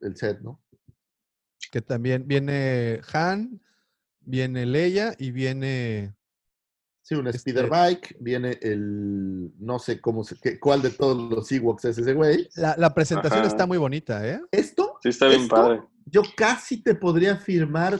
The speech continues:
Speaker 1: que era exclusiva para esta Comic Con. Tiene el formato de las exclusivas.
Speaker 2: De esas
Speaker 3: ¿Verdad?
Speaker 2: cajas, ¿no?
Speaker 1: De esas cajas que traen varias
Speaker 3: Exclusivas
Speaker 1: cosas, ¿no?
Speaker 3: de la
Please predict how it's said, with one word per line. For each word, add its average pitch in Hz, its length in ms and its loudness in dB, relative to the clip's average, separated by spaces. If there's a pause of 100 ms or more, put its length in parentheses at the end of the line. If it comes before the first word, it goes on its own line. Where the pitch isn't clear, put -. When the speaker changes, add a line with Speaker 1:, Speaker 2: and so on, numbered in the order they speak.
Speaker 1:
que 147 180 0
era 170 220 2
exclusiva 151 840 -4
para 113 200 0
esta 117 260 -8
Comic 120 260 -4
Con. 147 160 2
Tiene 170 200 4
el 175 100 4
formato 185 580 0
de 175 60 2
las 143 180 0
exclusivas. 123 540 -4
Speaker 2:
De 135 100 -2
esas 139 200 2
Speaker 3:
¿Verdad? 147 180 6
Speaker 2:
cajas, 117 300 0
¿no? 208 260 -6 (140)
Speaker 1:
De 127 80 4
esas 131 260 -2
cajas 113 400 -4 (100)
que 113 120 -4
traen 127 240 -2
varias 113 380 -2
Speaker 3:
Exclusivas 107 520 -2
Speaker 1:
cosas, 113 40 -2
¿no? - 0 -
Speaker 3:
de 104 80 0
la 113 120 -4